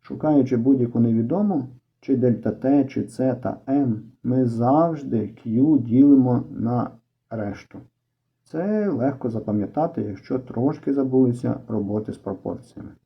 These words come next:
Тобто наша формула буде С дорівнює Q поділити на М та на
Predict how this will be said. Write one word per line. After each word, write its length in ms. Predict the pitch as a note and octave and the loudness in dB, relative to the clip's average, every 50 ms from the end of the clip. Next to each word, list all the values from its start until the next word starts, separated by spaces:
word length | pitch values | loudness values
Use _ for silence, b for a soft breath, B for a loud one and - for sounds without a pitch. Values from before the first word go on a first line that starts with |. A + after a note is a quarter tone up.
| _ _ _ _ _ _ _ _ _ | _ _ _ _ _ _ _ _ _
Тобто 300 | - C3+ B2+ B2 - B2 A#2 | -2 0 0 2 2 4 4
наша 280 | A2+ A2 G#2+ - A2+ | 4 4 2 -2 -4
формула 460 | - - G3+ G3+ G3+ G3 F#3 F3+ E3 | -4 -2 0 2 2 2 2 2 2
буде 340 | D#3 D#3 D#3+ D3+ C#3+ C3 A#2+ | 4 4 4 4 4 4 0
С 180 | B2 - B2+ A2+ | 0 0 -2 0
дорівнює 560 | G#2 G#2+ G#2+ B2 D#3 F3+ E3 C#3+ C3+ A#2+ A2+ | 0 0 2 2 2 2 2 4 4 2 2
Q 440 | - - - A2+ B2 D3+ F3 F#3 F3+ | 0 -2 -2 2 2 4 4 2 0
поділити 640 | F3+ - B2 A#2 A#2 A2+ A2+ A2 G#2+ A2 - A2 G#2 | 0 0 0 2 2 2 2 2 0 0 -2 -2 -2
на 220 | G2+ G2+ G2 G2 - - _ - | -2 -4 -6 -8 -12 -12 _ 0
М 280 | D3+ D#3+ E3 D#3+ D#3+ D#3 - - | 2 4 4 4 2 -2 -4 -8
та 160 | - A2+ A2 A2 | -8 -4 -2 0
на 280 | G#2+ G#2 G2+ G2+ G2+ | 0 0 -2 -4 -6